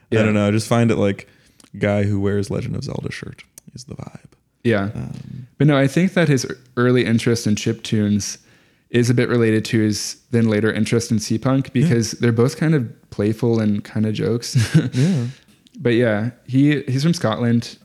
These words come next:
Speaker 1: He's gay. I had a crush on him.
Speaker 2: <laughs>
Speaker 1: Um,
Speaker 2: But
Speaker 1: but
Speaker 2: I just, it's interesting to say, like, to try and draw any lines, like, what is C-punk and what isn't, like, and that you, what, what you said about it kind of being a joke. Um, it's funny to see, like, uh,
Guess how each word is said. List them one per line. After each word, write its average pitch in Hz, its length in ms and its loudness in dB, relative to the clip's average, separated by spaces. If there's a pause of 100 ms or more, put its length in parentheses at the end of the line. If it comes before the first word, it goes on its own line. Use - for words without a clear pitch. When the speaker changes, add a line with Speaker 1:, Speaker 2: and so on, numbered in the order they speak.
(120)
Speaker 1:
He's 127 160 0
gay. 107 200 2
I 107 60 2
had 113 100 2
a 120 60 0
crush - 240 -6
on 110 60 0
him. 107 200 0 (280)
Speaker 2:
<laughs> - 300 2
Speaker 1:
Um, 107 380 2 (380)
Speaker 2:
But 127 280 2
Speaker 1:
but - 100 -20 (640)
Speaker 2:
I 131 40 2
just, 202 200 2
it's 147 140 2
interesting 151 400 2
to 113 60 2
say, 104 220 0
like, 101 380 -2
to 113 100 -2
try 110 220 0
and 107 100 2
draw 104 180 2
any 104 140 2
lines, 101 300 0
like, 101 120 -2
what 104 160 -2
is 101 180 -2
C-punk 101 520 -4
and 101 100 -4
what 101 120 -4
isn't, 101 380 -4
like, 98 360 -6 (220)
and 120 160 2
that - 100 2
you, 123 140 4
what, 85 180 0
what 113 140 4
you 113 60 4
said 131 140 2
about 117 200 2
it 98 80 -4
kind 104 200 2
of 98 120 0
being 101 220 2
a 95 60 0
joke. 101 540 -2
Um, 98 400 0 (460)
it's 117 140 0
funny 156 180 4
to 123 80 4
see, 123 160 2
like, 104 540 2
uh, 101 300 -2